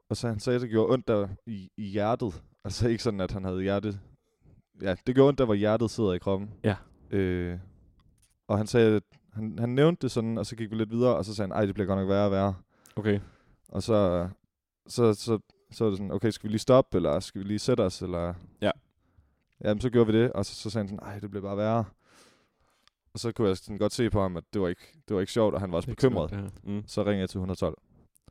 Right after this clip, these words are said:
Speaker 1: og så, så, så fortalte jeg dem, hvad han havde sagt, og sådan, "Nå, må vi snakke med ham?" Ja, det måtte de godt, så snakkede de med
Speaker 2: <laughs>
Speaker 1: ham.
Speaker 2: Ja.
Speaker 1: Øh, og så sagde de nogle ting, han kunne prøve at gøre.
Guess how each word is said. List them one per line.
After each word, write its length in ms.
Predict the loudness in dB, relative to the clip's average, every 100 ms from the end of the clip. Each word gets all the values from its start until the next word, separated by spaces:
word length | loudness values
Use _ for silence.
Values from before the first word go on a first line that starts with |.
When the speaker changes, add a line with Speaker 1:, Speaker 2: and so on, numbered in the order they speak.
| _ _
Speaker 1:
og 400 | -6 -4 -4 -6 -8 _ _ _ _ _
så, 240 | 0 0 0 _ _ _ _ _ -12 -12 -20 _ _ _ _ _ _ -10
så, 160 | -6
så 260 | -6 -4 -4
fortalte 500 | -4 -10 2 4 4
jeg 60 | 2
dem, 120 | 2
hvad 120 | 0
han 140 | 2
havde 120 | 0 2
sagt, 340 | 0 -2 -12
og 80 | -12
sådan, 140 | -8 -2
"Nå, 120 | 0
må 180 | 0 -2
vi 60 |
snakke 260 | -2 -4 -2
med 60 |
ham?" 240 | -2 -2 -6 -16 _ _ _ _
Ja, 100 | 0
det 120 | 2
måtte 160 | 0 -2
de 60 | 0
godt, 180 | 0
så 200 | 0 -8
snakkede 300 | -4 -2 2
de 60 | 2
med 80 | 0
Speaker 2:
<laughs> 40 |
Speaker 1:
ham. 120 | -4 -6 _ _ _ -4
Speaker 2:
Ja. 100 | -4 -4 -6
Speaker 1:
Øh, 340 | -4 -2 -4 -6
og 100 | -6
så 100 | -2
sagde 200 | 2 2
de 80 | 0
nogle 160 | -4
ting, 160 | -6 -10
han 80 | -12
kunne 80 | -6
prøve 120 | -2
at 60 |
gøre. 260 | 2 2